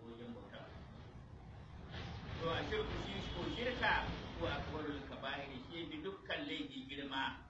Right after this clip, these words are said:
Su ilar Rasul sallallahu alaihi wasallam. Ya kira da, da aminta Allah kina nan Muhammad. An tambaye shi an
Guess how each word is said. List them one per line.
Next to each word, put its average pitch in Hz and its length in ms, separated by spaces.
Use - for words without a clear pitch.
Su - 140
ilar 170 320
Rasul 147 600
sallallahu 160 440
alaihi 135 240
wasallam. 123 380
Ya - 160
kira 165 260
da, 160 180
da 160 140
aminta 147 340
Allah 135 280
kina - 260
nan - 180
Muhammad. - 460
An 175 220
tambaye 139 580
shi - 160
an 156 160